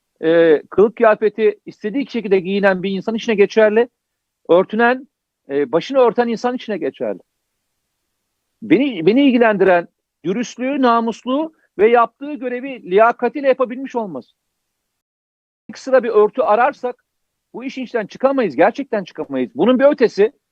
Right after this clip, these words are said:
mezheplik-, bak mezhepçiliktir. Bunun bir ötesi, bunun bir ötesi etnisiteciliktir. Yani bu işler öyle, e, çok basit diye konularda gidemezsiniz.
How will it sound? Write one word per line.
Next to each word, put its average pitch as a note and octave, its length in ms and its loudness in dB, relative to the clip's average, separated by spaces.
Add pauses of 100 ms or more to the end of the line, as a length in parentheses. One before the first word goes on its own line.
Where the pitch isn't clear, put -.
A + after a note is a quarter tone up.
(120)
mezheplik-, G#3+ 640 -2
bak D3 320 -2
mezhepçiliktir. G3 720 -6 (1160)
Bunun A#3 220 0
bir A#3 80 4
ötesi, A#3+ 640 2 (340)
bunun G#3 240 -8
bir B3+ 60 2
ötesi B3+ 340 0
etnisiteciliktir. F#3+ 1500 -4 (1300)
Yani D#3+ 260 0
bu A#3+ 120 0
işler A3 480 0
öyle, A3+ 300 2 (480)
e, D3+ 260 -2
çok A3 280 -6
basit F3+ 340 -6
diye G#3+ 160 0
konularda A3 480 0
gidemezsiniz. G#3 680 -4